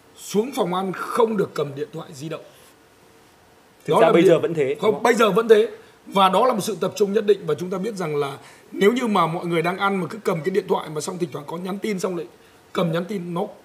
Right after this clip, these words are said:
Speaker 1: nó làm cho cái không khí của buổi ăn nó, nó thật sự không tốt.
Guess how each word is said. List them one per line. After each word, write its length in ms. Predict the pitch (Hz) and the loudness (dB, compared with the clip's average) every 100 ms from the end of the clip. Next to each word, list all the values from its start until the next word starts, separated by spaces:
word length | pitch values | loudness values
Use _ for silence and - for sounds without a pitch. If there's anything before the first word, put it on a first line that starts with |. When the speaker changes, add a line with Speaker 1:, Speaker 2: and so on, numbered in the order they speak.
| - | -16
Speaker 1:
nó 280 | 180 165 190 | -10 -6 -4
làm 400 | 220 208 196 165 | -2 -2 -2 -2
cho 100 | 196 | -2
cái 120 | 190 | -4
không 220 | 214 240 185 | -4 -4 -2
khí 280 | 214 233 294 - - - - | -2 -2 -4 -14 -20 -20 -2
của 160 | 180 147 | 0 0
buổi 240 | 147 143 | 2 2
ăn 220 | 170 175 | 2 -6
nó, 160 | 170 185 214 247 139 147 _ _ 170 | -8 -10 -12 -16 -20 -20 _ _ -12
nó 160 | 165 - - | -12 -10 -8
thật 100 | 180 | -6
sự 120 | - - | -6 -8
không 160 | 175 | -10
tốt. 200 | 170 208 | -2 -2